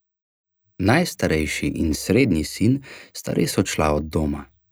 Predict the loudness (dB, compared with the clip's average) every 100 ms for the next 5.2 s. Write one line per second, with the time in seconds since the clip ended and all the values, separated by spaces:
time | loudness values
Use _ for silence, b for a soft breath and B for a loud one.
0 | _ _ _ _ 0 2 2 2 2 4
1 | 0 -2 0 0 0 -2 0 0 -2 -6
2 | -12 _ _ _ _ _ _ _ _ _
3 | _ 0 2 2 2 0 0 -2 -4 0
4 | 2 2 0 -2 0 2 2 2 2 2
5 | -2